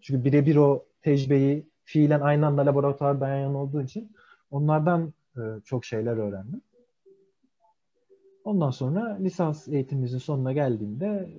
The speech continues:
master başvurularına başladım. E,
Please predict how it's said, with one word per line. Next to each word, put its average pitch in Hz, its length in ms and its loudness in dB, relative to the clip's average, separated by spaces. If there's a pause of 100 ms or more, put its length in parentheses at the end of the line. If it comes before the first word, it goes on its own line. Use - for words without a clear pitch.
(320)
master 175 400 -4
başvurularına 104 720 -6 (100)
başladım. - 480 -12 (1500)
E, 113 380 -6